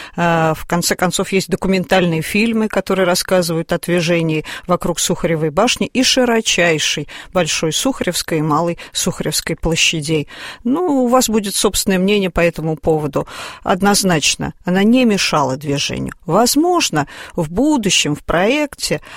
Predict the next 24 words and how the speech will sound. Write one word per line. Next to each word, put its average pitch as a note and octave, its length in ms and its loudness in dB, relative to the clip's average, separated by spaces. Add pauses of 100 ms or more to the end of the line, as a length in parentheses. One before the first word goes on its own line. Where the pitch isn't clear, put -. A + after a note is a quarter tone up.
(260)
э, D#3+ 180 2
развития F3+ 480 2
Москвы E3 580 0 (160)
такие B3 300 0
бы A3 100 2
проблемы F#3 540 2
и F3 40 -2
возникали. F3 500 -2 (320)
Но F3 300 2 (340)
архитектурная G3 840 -2
общественность - 640 -2
Москвы F#3+ 500 -2 (480)
во F3 100 4
главе G#3 340 4
с A#3+ 60 2
самыми B3+ 520 4
лучшими G#3+ 580 0
ведущими E3 840 0 (340)
архитекторами E3 840 -2
того D#3+ 280 0
времени A3 480 2
предложила F#3+ 640 2
множество G3 680 2
решений, E3 720 -2